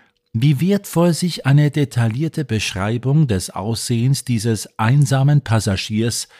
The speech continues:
für die Fahnder des Landeskriminalamts erwiesen hätte?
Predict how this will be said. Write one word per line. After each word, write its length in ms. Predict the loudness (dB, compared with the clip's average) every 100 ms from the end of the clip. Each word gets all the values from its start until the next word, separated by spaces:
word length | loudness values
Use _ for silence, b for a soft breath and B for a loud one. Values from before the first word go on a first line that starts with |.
| b b
für 200 | _ 0
die 140 | 2 2
Fahnder 720 | 2 2 4 2 2 0 -2
des 280 | -4 -2 0
Landeskriminalamts 1300 | 2 2 0 -4 0 2 4 2 2 0 -2 -4
erwiesen 380 | -8 -10 -10 -10
hätte? 360 | -10 -14 -18